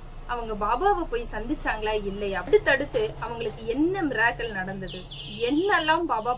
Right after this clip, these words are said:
பண்ணார், என்னென்ன பாக்கியமெல்லாம் அவங்களுக்கு கிடைச்சது அப்படிங்கறதையெல்லாம் நம்ம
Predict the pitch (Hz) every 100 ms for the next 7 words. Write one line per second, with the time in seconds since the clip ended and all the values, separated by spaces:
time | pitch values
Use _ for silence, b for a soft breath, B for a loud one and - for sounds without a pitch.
0 | 220 202 208 220 214 - 208 220 269 294
1 | 294 214 233 269 254 226 240 262 233 208
2 | 214 214 208 - 226 208 - 190 214 208
3 | 196 190 185 190 196